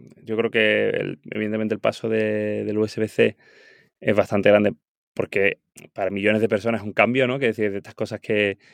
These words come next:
que, que no digo que el Lightning fuera incómodo y tal, pero que va a ser un cambio, de decir, simplemente por tener que cambiar de cable, ¿no? Para los que se compren el nuevo, aunque ya te-, tuvieras otros U S B C en casa, y, y también por el, por el hecho de que, bueno,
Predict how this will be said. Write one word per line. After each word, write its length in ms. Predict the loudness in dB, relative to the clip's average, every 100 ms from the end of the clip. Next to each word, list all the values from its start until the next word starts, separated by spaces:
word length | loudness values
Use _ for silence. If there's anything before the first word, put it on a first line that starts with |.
| _ _
que, 380 | 0 2 2 0 -6
que 80 | -8
no 320 | -4 -2 0
digo 160 | 0
que 100 | 0
el 80 | 2
Lightning 420 | 2 2 0 -4
fuera 220 | -4 -4 -4
incómodo 260 | -4 -4
y 60 | 0
tal, 160 | 2
pero 180 | 2 -2
que 160 | -4 -10
va 160 | -4 -4
a 60 | -2
ser 200 | -2 -4
un 120 | -4
cambio, 180 | -4 -4
de 60 |
decir, 240 | -6 -10 -8
simplemente 400 | -2 0 0 -2
por 100 | -6
tener 160 | -4
que 80 | -4
cambiar 220 | -2 -2
de 60 | 2
cable, 260 | 2 4
¿no? 100 | 2
Para 120 | 0 -2
los 60 |
que 100 | -2
se 60 | -8
compren 260 | -4 -4
el 60 | -2
nuevo, 300 | 0 0 -4 _ _ -12
aunque 200 | -4 2
ya 140 | 2
te-, 140 | 0 -4
tuvieras 300 | 0 0 2
otros 180 | -2 0
U 80 | -2
S 140 | -2
B 80 | -6
C 120 | -6
en 80 | 0
casa, 320 | 0 0 -8 _ -20 -20 -20 _
y, 320 | 4 4 4 0
y 100 | -2
también 340 | -2 -2 -4
por 140 | 0 2
el, 1120 | 2 0 -2 -2 -4 -4 -4 -6 -6 -8 -12 _ 0
por 160 | 2
el 80 | 2
hecho 260 | 0 -2 -2
de 120 | -2
que, 280 | 0 0 0
bueno, 200 | -4